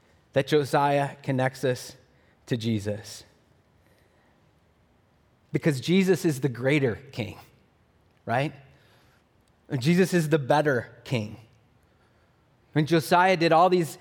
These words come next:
amazing things, but Josiah was not the Messiah. Josiah gives us a picture of the Mos-, Messiah. But Jesus,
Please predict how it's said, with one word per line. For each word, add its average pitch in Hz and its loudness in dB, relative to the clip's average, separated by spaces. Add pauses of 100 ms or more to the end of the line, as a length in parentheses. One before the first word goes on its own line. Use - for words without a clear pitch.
(140)
amazing 165 2
things, 165 2
but 147 -2
Josiah 170 2
was 156 -2
not 151 0
the 151 -2
Messiah. 113 -8 (720)
Josiah 175 0
gives 156 0
us 143 -4
a 143 2
picture 160 -2 (320)
of 131 0
the 131 -4
Mos-, 123 -6
Messiah. 110 -4 (1300)
But 147 0
Jesus, 160 0